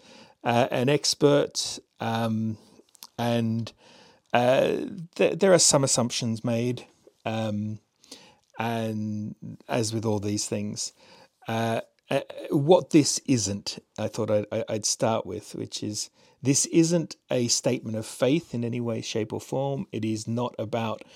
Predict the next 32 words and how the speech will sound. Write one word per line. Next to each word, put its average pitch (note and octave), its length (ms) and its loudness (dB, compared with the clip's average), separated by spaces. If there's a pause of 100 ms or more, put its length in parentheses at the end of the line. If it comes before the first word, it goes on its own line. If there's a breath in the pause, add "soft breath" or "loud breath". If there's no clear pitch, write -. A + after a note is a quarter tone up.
(400 loud breath)
tearing B2+ 520 2
down A#2+ 360 2
anyone's A2+ 420 -4
belief B2+ 400 -2
system. D3 720 -4 (480 soft breath)
It's G#2+ 240 -6
not A2+ 160 0
about G#2+ 720 -6
trying A2+ 420 -2
to - 120 -10
destroy A#2 800 0 (320 soft breath)
Judaism, B2 680 4
Christianity, A#2 1120 -4
um, G2+ 520 -6 (260 soft breath)
Islam, B2 560 4
or A2+ 160 0
anything D#3+ 380 0
like C3 180 -4
that A#2+ 160 2
that A#2 140 -2
is G#2+ 100 -6
based A#2 320 -2
on A2 100 -2
the G#2+ 80 -2
Abrahamic G2+ 520 -4
faiths. D#3 480 -2 (400 loud breath)
It B2+ 100 0
has B2 220 -2
nothing C#3 460 -2
to - 120 -10
do A#2+ 420 -2
with, A2+ 440 -6